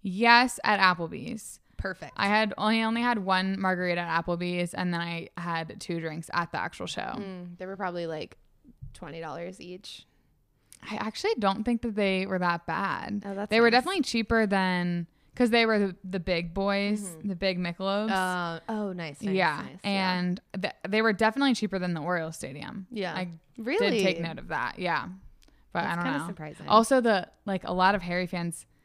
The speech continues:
Speaker 1: I mean, there's obviously a lot our age and older,
Speaker 2: Mm-hmm.
Speaker 1: but there was a lot younger. No lines at the fucking beer things.
Speaker 2: Ugh.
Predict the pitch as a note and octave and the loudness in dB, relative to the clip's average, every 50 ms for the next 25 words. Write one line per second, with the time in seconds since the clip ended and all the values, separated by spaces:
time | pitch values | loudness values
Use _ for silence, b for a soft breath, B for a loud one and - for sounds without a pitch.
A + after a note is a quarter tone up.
0 | _ _ _ - B3 C4 B3+ B3+ B3 A#3 B3 A3+ A3+ B3+ B3 - C4 A3 F#3 E3 | _ _ _ 2 4 6 6 6 4 6 4 4 4 2 0 0 0 0 0 0
1 | E3 D3+ C#3+ - - E3+ F3 F3 F3 F3+ F#3 F#3 F#3+ G3 - - - - F#3+ F3+ | 0 0 0 0 0 0 0 2 2 0 0 0 -2 -4 -6 -8 -6 -4 -4 -4
2 | E3+ E3+ F3 F3 F3+ F#3+ G3+ A3 G#3+ G#3+ A3+ G3+ G3+ F#3 F3 F#3 F#3 - - G3+ | -2 -2 -2 -2 -2 -2 -2 -4 -4 -6 -6 -4 -4 -6 -6 -10 -12 -4 0 0
3 | G3 F#3+ F#3+ G3 F#3+ F#3 - F#3+ F#3+ G3 - - F3+ F#3 F#3 F3 E3 E3 E3+ - | 0 0 0 -2 -2 -2 0 2 2 2 2 0 -2 -2 -2 -2 -4 -4 -6 -8
4 | _ - F3+ F3+ F3 E3+ F3 F3 E3+ E3 D3 C#3 C3+ C#3 D3+ E3+ - F3+ - - | _ -6 -4 -2 0 0 0 -2 -2 -4 -6 -6 -6 -8 -8 -6 -6 -6 -6 -6
5 | D#3+ - E3+ D#3+ - E3 E3 D#3+ D#3 C#3 D3 D#3 - F3 F3 F3 F3 F#3 A3+ A3+ | -8 -8 -8 -8 -6 -8 -8 -8 -8 -8 -8 -8 -6 -6 -4 -2 -2 0 2 2
6 | A#3 A#3 A#3 A#3 A3+ A3 | 4 4 6 6 6 4